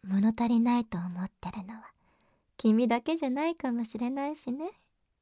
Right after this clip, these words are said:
<laughs> あ、うん。あ、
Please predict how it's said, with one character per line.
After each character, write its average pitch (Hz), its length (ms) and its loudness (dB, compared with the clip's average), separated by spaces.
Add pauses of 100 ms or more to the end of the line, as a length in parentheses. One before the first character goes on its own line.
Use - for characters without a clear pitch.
(280)
<laughs> - 2000 -12
あ、 - 100 0 (800)
う - 40 -2
ん。 - 40 0 (3000)
あ、 - 100 4